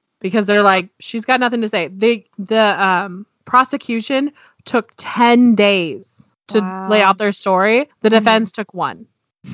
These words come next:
Speaker 2: Hmm.
Speaker 1: They're like, "Pr-, like, you've brought all the circumstantial evidence. Prove she did it." So ultimately, Lizzie was acquitted and
Speaker 2: Hmm.
Speaker 1: left. And then she obviously lived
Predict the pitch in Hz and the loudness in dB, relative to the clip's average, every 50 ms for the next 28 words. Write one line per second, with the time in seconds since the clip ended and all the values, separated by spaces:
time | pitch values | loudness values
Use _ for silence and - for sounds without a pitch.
0 | - - - 240 208 190 170 165 208 220 233 254 247 240 - - - 262 254 - | -12 -10 -8 -8 -8 -8 -6 -4 0 0 2 2 0 -2 -4 -6 -6 -6 -4 -4
1 | 254 233 214 208 226 254 285 302 285 240 214 202 247 269 294 285 294 277 262 254 | -4 -4 -4 -4 -4 -2 0 0 -2 -2 -2 2 4 4 6 6 4 2 0 -2
2 | - - 269 254 - 262 220 - 247 233 - 226 208 202 196 190 180 170 165 - | -6 -6 -8 -8 -8 -10 -8 -8 -8 -8 -6 -6 -6 -6 -6 -6 -10 -12 -14 -14
3 | - - 254 240 208 - 214 190 180 147 127 78 - - _ _ _ _ _ _ | -10 -6 -4 -4 -4 -6 -6 -6 -6 -6 -6 -8 -14 -18 _ _ _ _ _ _
4 | _ _ - 277 269 - 277 277 294 285 - 330 302 262 220 220 202 190 214 247 | _ _ 2 2 2 4 4 2 2 2 0 -4 -2 -2 -2 -2 -4 -4 -6 -8
5 | 262 _ _ _ _ - 233 196 196 202 202 208 202 196 196 180 170 165 190 247 | -10 _ _ _ _ -14 -10 -6 -4 -2 -2 -2 -2 -2 -2 -2 0 0 -2 -4
6 | 254 _ _ _ _ _ _ _ - 208 202 220 208 - 277 262 208 147 151 185 | -4 _ _ _ _ _ _ _ -2 -2 -2 -2 0 0 0 2 2 0 -4 -4
7 | 190 - _ _ _ _ _ _ _ _ _ _ _ _ _ _ - 208 196 190 | -8 -16 _ _ _ _ _ _ _ _ _ _ _ _ _ _ -10 -8 -6 -2
8 | 196 202 185 269 - _ _ _ _ _ - 185 190 196 190 190 190 190 - _ | -2 0 -2 -2 -4 _ _ _ _ _ -8 -6 -4 -2 -2 -4 -4 -6 -10 _
9 | _ _ _ - - - 240 220 208 214 214 233 220 - 240 233 214 214 214 208 | _ _ _ -10 -4 0 2 4 4 4 4 2 -2 -4 -6 -4 -2 -2 -2 -2
10 | 202 220 | -4 -10